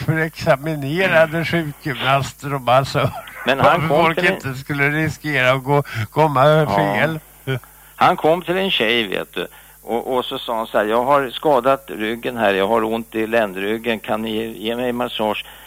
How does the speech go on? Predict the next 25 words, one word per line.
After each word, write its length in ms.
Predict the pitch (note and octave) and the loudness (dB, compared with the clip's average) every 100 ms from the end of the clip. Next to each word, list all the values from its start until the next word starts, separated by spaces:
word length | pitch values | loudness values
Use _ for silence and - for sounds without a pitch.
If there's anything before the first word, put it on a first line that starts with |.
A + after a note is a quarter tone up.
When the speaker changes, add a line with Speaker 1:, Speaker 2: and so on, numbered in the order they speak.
| - - | -20 -6
Speaker 2:
"Hörru 180 | A#2 C3+ | 2 2
du", 220 | C3+ C3+ | 2 -2
sa 180 | B2 A#2+ | 0 2
hon, 120 | A2+ - - - - - | 2 -2 -20 -20 -20 -4
"jag 180 | A2+ A#2 | -2 0
kan 180 | D#3 D3 | 0 0
ge 160 | C3 | 0
dig 140 | C3 C3+ | 2 2
annat 540 | D3+ A2 E3 F#3 - | 4 2 0 -2 -2
istället", 580 | D3 - F#2+ E2 E2+ F2+ | -10 -2 0 0 -6 -6
sa 100 | E2+ | -6
hon. 100 | F2 | 0
Speaker 1:
Ja. 140 | C3+ | 4
Speaker 2:
"Vad 140 | A#2 A2+ | 4 2
menar 260 | A2 A2 | 0 0
du 80 | A2 | 0
med 160 | A2+ G2 | -2 -2
det?", 280 | G2+ E3 | -4 -6
sa 100 | - D#3+ | -6 -4
han. 200 | G2 F2 | -4 0
Ja, 200 | F#2 F#2 | 2 2
han 100 | G2 | 0
var 100 | A#2+ | 0
ju 140 | D#3+ | 0
lite, 540 | C#3 C3 C3 A#2+ B2 | -2 -2 0 2 2